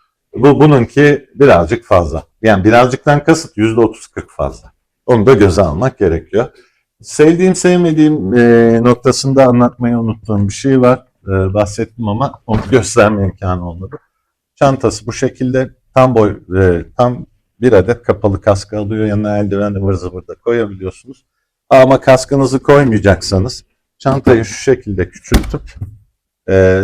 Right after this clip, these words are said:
sadece ihtiyacınız olan şeyleri koyup bu şekilde de kullanabiliyorsunuz. Bu çantanın genişleyip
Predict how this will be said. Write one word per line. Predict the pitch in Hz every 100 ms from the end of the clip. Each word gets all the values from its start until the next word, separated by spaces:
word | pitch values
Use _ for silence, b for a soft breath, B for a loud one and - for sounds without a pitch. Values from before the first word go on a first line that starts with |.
| 101
sadece | - 127 90 90 123
ihtiyacınız | - 107 101 92 90 82
olan | 90 85 82 82
şeyleri | - 95 85 78
koyup | - 101 113
bu | 92
şekilde | - 87 90 80
de | 82
kullanabiliyorsunuz. | 98 101 92 95 90 87 87 - 101 113 _ _ _ -
Bu | 113 120 120
çantanın | - 113 117 113 113 110
genişleyip | 107 107 - 110 120 -